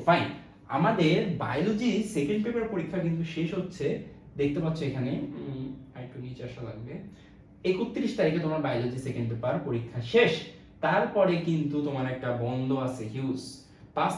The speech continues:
তারিখে যে তোমার ম্যাথ ফার্স্ট পেপার পরীক্ষা শুরু। তাহলে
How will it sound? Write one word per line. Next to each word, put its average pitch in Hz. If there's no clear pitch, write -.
তারিখে 156
যে 117
তোমার 113
ম্যাথ 117
ফার্স্ট 113
পেপার 107
পরীক্ষা 104
শুরু। -
তাহলে 120